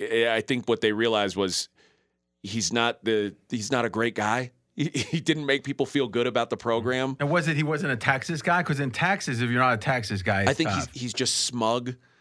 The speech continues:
Speaker 1: and he didn't play to. It, it's probably the same way to Ohio State. Boosters, donors, these are the guys who you really
Speaker 2: But when
Speaker 1: have
Speaker 2: you're
Speaker 1: to
Speaker 2: O C,
Speaker 1: please.
Speaker 2: you don't. It doesn't matter.
Speaker 1: It does matter.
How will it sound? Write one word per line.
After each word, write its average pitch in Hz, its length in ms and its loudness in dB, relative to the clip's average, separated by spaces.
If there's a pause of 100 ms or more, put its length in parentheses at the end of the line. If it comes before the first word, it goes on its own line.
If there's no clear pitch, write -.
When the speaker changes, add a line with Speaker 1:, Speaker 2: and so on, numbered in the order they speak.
(280)
Speaker 1:
and 104 760 2
he - 240 -4
didn't 120 460 -2
play 113 400 2
to. 107 760 -2 (280)
It, - 280 -8 (120)
it's - 240 -2
probably 135 280 2
the 101 40 -4
same 120 180 0
way 113 80 2
to 110 80 2
Ohio 104 200 2
State. 113 280 0 (380)
Boosters, 151 680 0
donors, 143 760 0
these 156 200 -4
are 156 40 -6
the 139 60 -2
guys 117 280 4
who 120 60 0
you 110 140 2
really 110 220 4
Speaker 2:
But - 20 4
when - 40 6
Speaker 1:
have 98 80 2
Speaker 2:
you're 170 100 2
Speaker 1:
to - 60 2
Speaker 2:
O - 120 4
C, - 160 0
Speaker 1:
please. 202 240 0
Speaker 2:
you 131 120 -4
don't. 123 300 0
It 123 60 -2
doesn't 110 280 0
matter. 95 420 2 (180)
Speaker 1:
It 107 120 0
does 107 200 0
matter. 82 340 -6